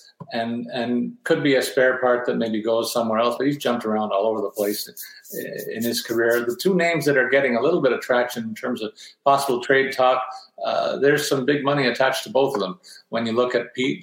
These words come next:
uh, P K Subban, a team's gonna have to look at the, uh, hoping that it, that the Devils would retain half, uh, as much of his salary as they can, up to four and a half million. I think they are eligible because he has a nine million dollar cap hit, and, uh,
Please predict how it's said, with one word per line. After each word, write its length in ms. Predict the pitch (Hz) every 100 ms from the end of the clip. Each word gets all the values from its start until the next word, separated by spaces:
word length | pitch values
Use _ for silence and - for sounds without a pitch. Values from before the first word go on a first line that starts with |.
| 127
uh, 140 | 123
P 140 | 143 143
K 140 | 131
Subban, 580 | 120 151 143 143 139 139
a 160 | -
team's 280 | - 139 123
gonna 180 | 123 113
have 200 | 123 -
to 220 | 120 117 -
look 300 | 123 131 -
at 140 | - -
the, 200 | 107 107 - - _ _ -
uh, 180 | - - - _
hoping 400 | - 151 151 131
that 140 | 120 113
it, 220 | 110 - -
that 300 | 123 117 -
the 80 |
Devils 380 | 110 123 123 120
would 160 | 113 107
retain 520 | 110 131 131 123 120 - - _
half, 340 | 123 127 -
uh, 480 | - 120 117 - -
as 160 | 120 135
much 220 | 143 139
of 80 | 123
his 180 | 120
salary 320 | - 127 120 113
as 120 | 107
they 100 | 117
can, 240 | 139 127
up 160 | 107 -
to 60 |
four 300 | - 123 123
and 80 | 117
a 40 | 120
half 180 | 110
million. 300 | 127 143 120
I 100 | 104
think 220 | 107 113 107
they 200 | 107 110
are 200 | 107 107
eligible 400 | 113 107 104 120
because 160 | 104
he 60 | 117
has 120 | 113
a 60 | 107
nine 280 | 113 120
million 220 | 117 110 104
dollar 240 | 110 107
cap 360 | - 82 82 - - - -
hit, 340 | - 131 139 - - -
and, 340 | 113 110 107
uh, 140 | 107